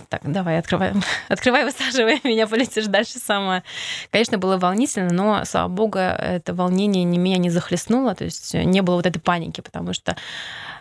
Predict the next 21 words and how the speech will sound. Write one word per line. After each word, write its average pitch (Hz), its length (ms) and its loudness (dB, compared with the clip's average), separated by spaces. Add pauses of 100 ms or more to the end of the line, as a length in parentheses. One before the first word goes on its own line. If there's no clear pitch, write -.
я 190 140 2
не 208 80 4
знаю, 202 200 2
как - 240 -8
в 175 420 -2
российских, - 600 -4
э, 185 280 0
лётных 190 300 0
училищах, 180 680 -2
э, 175 120 -4
на 180 180 0
первом 180 280 0
самостоятельном 175 800 0
с - 80 -14
тобой 175 260 0
рядом 170 360 0 (160)
есть 190 500 0
студент 185 580 0
или 175 380 -2
кто-то 175 320 -2
вообще. 170 460 -4